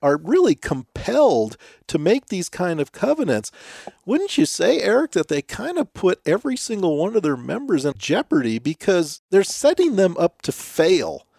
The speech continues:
I guess that's what I'm trying to get across. Every Latter-day Saint is set up to fail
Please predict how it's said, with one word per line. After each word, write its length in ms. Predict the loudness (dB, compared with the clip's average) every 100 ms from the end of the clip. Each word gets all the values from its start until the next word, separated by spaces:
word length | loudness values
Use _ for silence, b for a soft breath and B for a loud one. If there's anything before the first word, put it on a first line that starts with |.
| _ _ _
I 100 | -2
guess 200 | 0 0
that's 240 | 0 0
what 140 | 0 2
I'm 100 | 0
trying 300 | 2 2 2
to 80 | 0
get 140 | 0
across. 440 | 0 -2 -2 0 0
Every 280 | 4 4
Latter-day 480 | 4 4 4 4 4
Saint 360 | 2 -4 -6 -2
is 160 | -2
set 320 | -2 -2 0 0
up 200 | -2 -6
to 100 | -8
fail 720 | -8 0 4 6 4 0